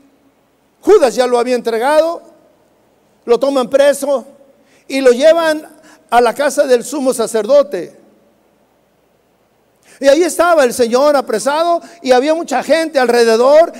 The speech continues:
y todos estaban en el patio y todos estaban tratando de ver qué estaba sucediendo. Los que estaban,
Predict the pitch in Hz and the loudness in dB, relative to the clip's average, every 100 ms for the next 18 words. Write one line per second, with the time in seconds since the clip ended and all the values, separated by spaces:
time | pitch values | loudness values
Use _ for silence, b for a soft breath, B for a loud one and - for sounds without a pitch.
0 | B - 247 285 277 269 269 277 269 269 | B -8 -2 4 4 2 -4 -2 0 0
1 | 240 220 - 302 330 330 277 240 277 285 | 0 -4 -2 -4 -2 -2 -2 0 2 2
2 | 285 285 294 277 233 277 277 262 247 277 | 2 -2 -2 -2 -4 -4 0 2 2 2
3 | 311 - 277 254 226 254 214 208 294 302 | -4 -4 0 -2 -4 -6 -4 -2 0 0
4 | 302 277 262 B - 233 233 247 220 262 | 2 2 0 B -2 0 0 -2 -2 2
5 | 285 302 294 | 4 4 2